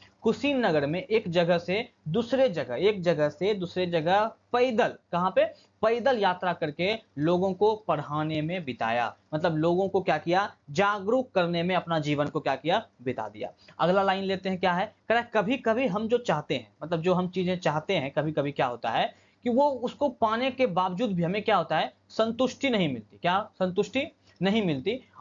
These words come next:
और ऐसी चीज़ों को अधिक से अधिक इच्छा करने लगते हैं। हम क्या चाहते हैं कि हमें जो है और मिले, क्या मिले, और मिले। और बुद्ध ने इस लिप्सा की, जो ये लिप्सा होता है,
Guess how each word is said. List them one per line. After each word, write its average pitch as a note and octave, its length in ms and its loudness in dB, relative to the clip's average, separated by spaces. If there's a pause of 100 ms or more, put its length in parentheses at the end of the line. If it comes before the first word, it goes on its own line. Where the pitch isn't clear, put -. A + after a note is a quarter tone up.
और C4+ 460 2 (160)
ऐसी B3 320 2
चीज़ों B3 400 0
को C#4+ 100 2
अधिक G#3 500 -2
से - 160 2
अधिक G3 520 -4
इच्छा G#3 380 -10
करने F3 320 -2
लगते C3 260 -2
हैं। A2 100 -8
हम C3+ 80 -12
क्या F#3+ 140 0
चाहते F#3+ 260 -4
हैं G3+ 120 -4
कि G3 80 -6
हमें F#3 220 -4
जो F#3 120 2
है G3+ 60 4
और F#3 340 2
मिले, A#2+ 280 -6 (180)
क्या D#3 120 0
मिले, E3 280 -6 (260)
और F3+ 180 2
मिले। G#2+ 300 -12 (260)
और G3+ 120 0
बुद्ध G3 420 0
ने D#3+ 360 -2 (220)
इस B3+ 220 0
लिप्सा G3+ 600 0
की, E3 420 -10 (260)
जो G#3+ 160 0
ये A#3+ 100 4
लिप्सा A#3 400 2
होता G3 300 -4
है, A2 140 -10